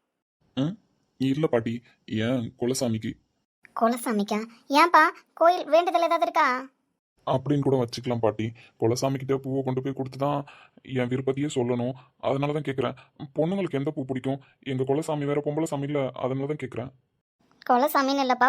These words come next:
Speaker 2: பொண்ணுங்கன்னு இல்ல, எல்லாருக்குமே இந்த குண்டு மல்லினா ரொம்ப பிடிக்கும். எல்லாருக்கும் பிடிச்ச பூ தான்ப்பா இது. ஒருத்தவங்களுக்கு கூட பிடிக்கலன்னு சொல்ல மாட்டாங்க. இந்த வாசனைக்காகவே எல்லா பொம்பளை பிள்ளைகளுக்கும் இந்த பூ தான் பிடிக்கும்.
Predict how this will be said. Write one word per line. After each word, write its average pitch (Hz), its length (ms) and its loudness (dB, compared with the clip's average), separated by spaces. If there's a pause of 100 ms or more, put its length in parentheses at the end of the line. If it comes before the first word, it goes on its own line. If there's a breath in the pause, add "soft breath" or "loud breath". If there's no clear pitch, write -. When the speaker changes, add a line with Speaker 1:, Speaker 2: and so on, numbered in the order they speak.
Speaker 2:
பொண்ணுங்கன்னு 285 400 0
இல்ல, 247 120 2 (200)
எல்லாருக்குமே 240 400 2
இந்த 339 160 0
குண்டு 302 240 0
மல்லினா 269 300 0
ரொம்ப 285 160 2
பிடிக்கும். 247 360 -4 (320 loud breath)
எல்லாருக்கும் 269 360 0
பிடிச்ச 294 200 -2
பூ 277 120 -8
தான்ப்பா 254 260 0
இது. 233 200 -2 (280 loud breath)
ஒருத்தவங்களுக்கு 214 460 -2
கூட 285 120 0
பிடிக்கலன்னு 262 440 -4
சொல்ல 233 120 -2
மாட்டாங்க. 220 360 -4
இந்த 220 160 -4
வாசனைக்காகவே 240 680 -2 (300 loud breath)
எல்லா 277 220 2
பொம்பளை 254 260 -2
பிள்ளைகளுக்கும் 254 380 -2
இந்த 254 120 0
பூ 226 140 -8
தான் 254 120 -4
பிடிக்கும். 226 280 -10